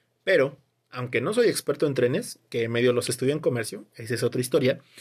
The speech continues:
el uso y necesidades de recorridos de carga y de pasajeros es muy distinto. Las variables son diferentes,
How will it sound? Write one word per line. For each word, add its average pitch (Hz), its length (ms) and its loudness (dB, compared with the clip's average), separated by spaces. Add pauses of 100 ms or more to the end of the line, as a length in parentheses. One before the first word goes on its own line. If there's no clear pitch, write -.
(460)
el 139 160 2
uso 190 160 2
y - 20 2
necesidades 151 800 2
de 139 100 4
recorridos 120 480 -2
de 147 100 0
carga 131 220 0
y 139 40 4
de 147 120 4
pasajeros 151 640 0
es 117 200 -4
muy 113 180 -2
distinto. 170 460 -4 (460)
Las 160 200 2
variables 180 380 4
son 139 140 -4
diferentes, 143 640 0